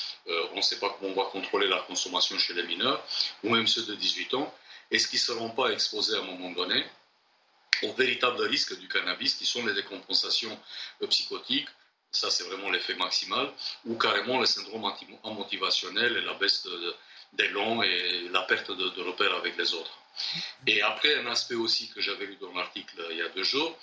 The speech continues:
euh, c'est, euh, on va dire, l'impact économique de la légalisation. Si on se laisse avoir par des pensées politiques, euh, politiquement correctes, avec des pensées économiques,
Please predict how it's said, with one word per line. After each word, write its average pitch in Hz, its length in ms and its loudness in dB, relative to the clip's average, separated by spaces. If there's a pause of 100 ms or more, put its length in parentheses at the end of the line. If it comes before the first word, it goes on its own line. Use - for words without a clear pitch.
(420)
euh, 92 380 4
c'est, 143 420 2
euh, 95 540 -2 (840)
on 107 40 -12
va 107 140 4
dire, 139 160 2
l'impact 131 400 2
économique 117 480 0
de 113 80 2
la 101 140 4
légalisation. 95 680 2 (500)
Si - 280 2
on 160 120 0
se - 140 2
laisse 139 260 0
avoir 113 440 -2
par 87 260 -8
des 90 160 -10
pensées 113 560 0 (400)
politiques, 113 580 -4
euh, 101 320 2
politiquement 107 480 0
correctes, 110 480 4
avec 101 240 2
des 104 80 0
pensées 101 360 2
économiques, 95 580 -4